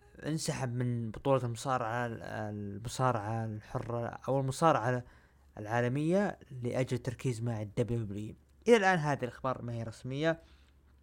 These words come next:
ال دبليو دبليو إي توقع عقد مع The Dudley Boys بعقد الأساطير.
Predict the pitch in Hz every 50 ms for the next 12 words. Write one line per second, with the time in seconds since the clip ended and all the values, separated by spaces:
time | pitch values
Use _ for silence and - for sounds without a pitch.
0 | _ _ _ - - - - - - 120 117 117 123 143 139 127 131 131 131 123
1 | 131 139 135 123 120 - - - - - _ - - 139 151 147 - - 139 117
2 | - 139 151 - - - - - 113 117 120 117 107 95 - - - - - -
3 | - - - - - - - 117 110 - 131 127 117 117 123 110 117 120 123 131
4 | 127 113 104 117 104 107 120 120 - - - - 120 113 113 110 98 - - 110
5 | 113 - - - 117 113 110 110 113 113 - - 113 110 107 104 101 101 - -
6 | -